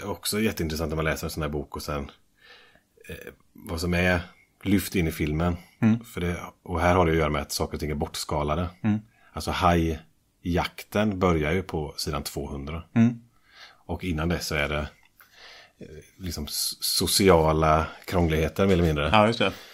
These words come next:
Speaker 1: Vilket funkar, tänker jag. Nu blir inte den så, lika bra som man föreställer sig när man har sett Hajen,
Speaker 2: Mm.
Speaker 1: filmen. Så man får ut någonting annat av boken,
Speaker 2: Mm,
Speaker 1: så att säga.
Speaker 2: mm, mm.
Speaker 1: Men annars är det väl en ganska bra bok, sådär.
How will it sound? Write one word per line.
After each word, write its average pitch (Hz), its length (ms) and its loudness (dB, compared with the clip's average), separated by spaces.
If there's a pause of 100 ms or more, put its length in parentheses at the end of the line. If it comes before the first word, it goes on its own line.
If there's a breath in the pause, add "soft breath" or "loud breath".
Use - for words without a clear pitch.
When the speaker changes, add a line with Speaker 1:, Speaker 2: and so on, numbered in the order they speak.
(560 loud breath)
Speaker 1:
Vilket 117 240 8
funkar, 139 520 10
tänker 104 280 8
jag. 78 160 4 (100)
Nu 107 200 8
blir 113 180 10
inte 113 140 4
den 87 180 6
så, 98 180 -4
lika 92 280 0
bra 82 200 2
som 80 360 -2
man 85 220 -2
föreställer 85 340 -4
sig 90 120 0
när 85 80 2
man 82 60 2
har 80 60 -2
sett 87 200 -4
Hajen, 85 400 0 (360 soft breath)
Speaker 2:
Mm. 95 100 0
Speaker 1:
filmen. 87 340 4 (720 soft breath)
Så - 140 -18 (120)
man 92 240 -6
får 90 140 -2
ut 80 60 -6
någonting 85 160 2
annat 87 260 6
av 76 240 0
boken, 98 100 2
Speaker 2:
Mm, 98 120 -2
Speaker 1:
så 95 160 -4
att 92 60 -6
säga. - 100 -10
Speaker 2:
mm, 95 100 -4
mm. 80 100 -2
Speaker 1:
Men 82 80 -6
annars 80 200 -6
är 101 40 0
det 98 40 2
väl 120 60 6
en 139 40 6
ganska 147 200 2
bra 73 220 -2
bok, - 480 -12
sådär. 85 200 -12